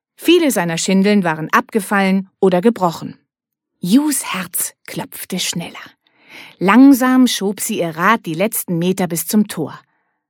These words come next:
Eine niedrige Mauer umfasste die Hofanlage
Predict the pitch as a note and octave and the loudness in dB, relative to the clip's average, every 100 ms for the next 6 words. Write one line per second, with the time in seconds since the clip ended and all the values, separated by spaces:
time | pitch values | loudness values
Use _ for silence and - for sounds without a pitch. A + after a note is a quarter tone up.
0 | _ _ F#3 F3+ G3+ C4+ G3+ F3+ E3+ E3 | _ _ -4 2 4 4 0 -4 -2 0
1 | A#3 C4+ F#3+ F#3 G3+ A3 - E3 D#3 G3 | 2 2 0 -4 -4 -4 -6 -10 -2 0
2 | A#3 A#3 B3 A#3 A#3+ | 2 4 4 4 2